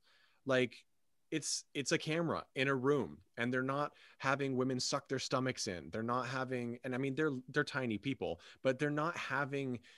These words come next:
people shot from one angle. There's no Kardashian cinematography happening here. And it's, it's nice to see something that just doesn't,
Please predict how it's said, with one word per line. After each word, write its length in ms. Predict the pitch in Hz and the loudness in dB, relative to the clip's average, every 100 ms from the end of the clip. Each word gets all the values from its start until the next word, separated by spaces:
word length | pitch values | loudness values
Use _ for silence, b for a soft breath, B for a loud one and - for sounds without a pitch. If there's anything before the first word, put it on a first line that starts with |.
| b - | b -4
people 220 | 135 143 | 0 0
shot 320 | - 139 127 | 2 0 0
from 180 | - 107 | -2 -4
one 300 | 110 127 123 | 0 2 2
angle. 340 | 120 120 110 | 0 -2 -2
There's 220 | 104 117 | -2 -2
no 100 | 147 | -2
Kardashian 840 | 151 - 131 104 113 117 - 123 110 | -4 -4 0 2 2 0 -2 -2 0
cinematography 840 | - 113 107 104 101 101 95 98 | 2 2 0 2 4 4 0 -2
happening 400 | 92 87 90 85 | 0 -2 -2 -6
here. 320 | 80 85 - - B B | -8 -8 -8 -10 B B
And 340 | 117 120 120 117 b b - B B B B _ - | 0 2 2 -4 b b -8 B B B B _ 2
it's, 220 | 180 - - | 2 2 0
it's 200 | 165 170 | 0 2
nice 340 | 165 175 190 | 2 2 2
to 140 | - 165 | 2 4
see 360 | - - 160 | 4 4 2
something 440 | 156 165 151 147 135 | 2 0 0 0 0
that 120 | 120 | 0
just 300 | 123 110 113 | -2 -4 2
doesn't, 440 | 123 120 135 127 | 4 6 4 -2